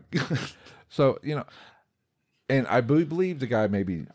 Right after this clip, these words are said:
Speaker 2: the story goes, maybe he did provoke a little bit or kinda question Annabelle's
Speaker 1: Mm-hmm.
Speaker 2: powers.
Speaker 1: Which, could, yeah, 'cause from everything I'm,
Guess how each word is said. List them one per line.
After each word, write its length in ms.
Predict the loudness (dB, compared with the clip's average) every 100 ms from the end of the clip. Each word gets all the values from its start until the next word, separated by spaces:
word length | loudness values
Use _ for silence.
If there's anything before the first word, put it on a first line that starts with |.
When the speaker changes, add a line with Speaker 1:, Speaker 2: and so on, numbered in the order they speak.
| _ _ _ _ _
Speaker 2:
the 80 | -14
story 300 | -10 -6 -4
goes, 180 | -4 -4
maybe 220 | -6 -6
he 120 | -6 -4
did 260 | -6 -6
provoke 420 | -14 -8 -6 -6 -6
a 40 |
little 160 | -6 -6
bit 300 | -6 -8 -10
or 220 | -12 -10 -10
kinda 220 | -10 -10
question 600 | -8 -10 -10 -10 -10 -10 -10
Annabelle's 600 | -10 -8 -8 -10 -12 -18 _
Speaker 1:
Mm-hmm. 380 | -10 -8 -6 -8 -12 _ _
Speaker 2:
powers. 440 | -12 -8 -6 -8 -12 -20 -4
Speaker 1:
Which, 300 | -2 -2 -6
could, 200 | -8 -2
yeah, 220 | 0 0
'cause 180 | -4 -6
from 180 | -4 -2
everything 420 | -2 -2 -4 -4
I'm, 640 | -6 -6 -10 -14 -16 -16